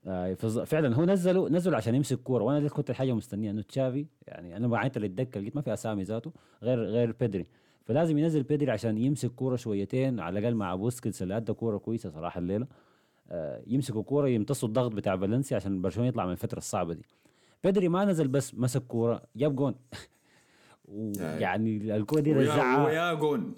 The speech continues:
Speaker 1: رزعها،
Speaker 2: مم.
Speaker 1: رزعها في الجون كده بطريقة ما طبيعية، يعني، ما، ما استلم الكورة، جاته كده مر-، ما أعرف راجع من منو، شاطة طوالي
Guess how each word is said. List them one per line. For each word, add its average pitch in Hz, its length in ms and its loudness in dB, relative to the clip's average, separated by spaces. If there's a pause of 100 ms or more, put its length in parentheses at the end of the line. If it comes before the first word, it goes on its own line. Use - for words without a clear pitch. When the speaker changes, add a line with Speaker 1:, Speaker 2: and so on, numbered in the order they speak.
Speaker 1:
رزعها، 117 560 4
Speaker 2:
مم. 131 60 4
Speaker 1:
رزعها 131 280 0
في - 160 -4
الجون 123 380 2
كده 139 160 0 (260)
بطريقة 135 300 4
ما 135 100 2
طبيعية، 87 500 -2
يعني، 76 200 -12
ما، 113 280 -2
ما 123 100 2
استلم 131 300 0
الكورة، 139 200 0
جاته 131 240 0
كده 113 280 0 (100)
مر-، 90 160 -12 (600)
ما 107 100 -10
أعرف 113 200 -4
راجع 117 200 2
من 95 160 2
منو، 135 220 0
شاطة 151 400 -4
طوالي 104 480 0